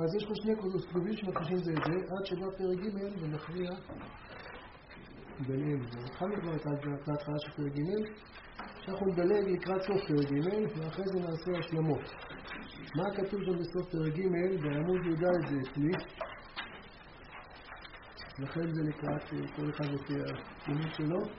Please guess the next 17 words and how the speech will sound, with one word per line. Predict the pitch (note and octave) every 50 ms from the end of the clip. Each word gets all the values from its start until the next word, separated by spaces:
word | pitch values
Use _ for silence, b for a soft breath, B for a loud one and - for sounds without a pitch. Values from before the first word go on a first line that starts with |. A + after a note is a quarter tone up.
| - - - - - - - - -
במדרש | D3+ D3+ E3 D#3+ E3 E3 E3 E3+ G3 G#3 G#3 - -
קהלת | F3+ F3+ F#3+ F#3 F3 -
רבה. | F3 F#3 F#3 E3+ D3 C3+ - - - - - - - - - - - - - - - -
יש? | D3 E3 G3 G#3 G#3 G#3 - - - - - - - - - - - A#3 - - - - - - - - - - - - - - - - -
כן? | - D#3 F3 F#3+ F#3+ - - - - - - - - - - - - - - - - - - - - - - - - - - - - - - - -
"גם | C#3+ D#3 F#3 G#3+ G#3
הנפש | G3+ G#3+ G#3+ G#3 G#3 F#3 G3
לא | F#3+ F#3 G3 G3+ G3 -
תמלא", | G3 F#3+ F#3 F#3 F3+ F3 F3 F3+ E3+ B2+ - - - - - - -
כך | D#3+ D#3+ -
אומר | E3+ E3+ E3+ E3+
הפסוק | - - D#3+ D3+ - - E3+ D#3 D#3
בקהלת. | D#3+ - - D#3 D3 C#3+ C3 A2+ - -
אומר | C3+ C#3+ E3+ F#3 F#3
המדרש, | F#3 F#3 F3+ F3 D#3+ D#3 C#3+ A#2+ A2+ G#2+ - D#3
"לפי | E3+ E3 - G#3+ A3+ A3
שהנפש | - A3 G#3 G3 G3 G3 G#3 G#3+ G#3 G#3 G#3